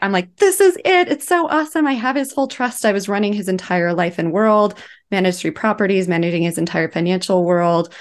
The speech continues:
and basically doing everything personal and executive for him. And over the course of that, my, my, the role shifted because I began to implement strateg-, like,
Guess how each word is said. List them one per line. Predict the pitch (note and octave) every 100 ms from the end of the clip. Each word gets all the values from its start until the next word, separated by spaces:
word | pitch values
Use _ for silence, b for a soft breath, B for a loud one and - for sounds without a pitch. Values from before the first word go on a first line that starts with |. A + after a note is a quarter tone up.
| B F3
and | F3+
basically | F3+ F3+ - F#3+
doing | F3+ E3+ E3 D#3+ E3
everything | F3 F3 F3+ E3+
personal | E3+ F3+ F3+ E3+
and | D#3+ E3+
executive | E3 E3 D#3 - E3+ D#3
for | -
him. | E3 - A3+ G#3 F3+ F3 E3+ B B B B B _
And | F#3+ F#3 F3+ - G3+
over | G3+
the | G3
course | G3 F#4 G4+
of | C4 G#3+
that, | F#3+ -
my, | F#3+ G#3+ C4+ E4+ E4+ _
my, | - G#3 F#3+ F#3 _ -
the | F#3
role | F3 A4
shifted | - - D#3 - C3 D3 F3+ b b b _
because | G3+ G#3 A3+
I | A3+ -
began | - E3+ G3 A3
to | A#3+ -
implement | F#3+ G#3+ G#3 F3 -
strateg-, | - F3 E3 F3+ E3+ -
like, | E3 -